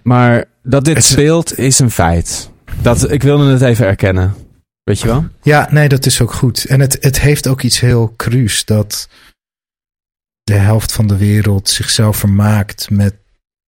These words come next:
Speaker 2: multiplayer oorlogsspellen, weet je wel. De simulatie ervan. We spelen het allemaal.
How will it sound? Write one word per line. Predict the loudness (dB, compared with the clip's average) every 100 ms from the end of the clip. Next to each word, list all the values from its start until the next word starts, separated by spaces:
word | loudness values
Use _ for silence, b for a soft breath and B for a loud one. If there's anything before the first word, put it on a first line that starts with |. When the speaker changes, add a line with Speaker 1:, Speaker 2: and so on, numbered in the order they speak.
| _ _ _ _ _ _ _ -6
Speaker 2:
multiplayer | 0 2 2 0 0 0 0
oorlogsspellen, | 0 0 0 -2 -2 -2 -2
weet | -2 -4
je |
wel. | -4 -4
De | -4
simulatie | -2 0 2 0 0 0 -2 -6 -8
ervan. | -10 -8 -6 -6
We | -8
spelen | -8 -6 -4
het | -4 -6
allemaal. | -4 -4 -4 -6 -8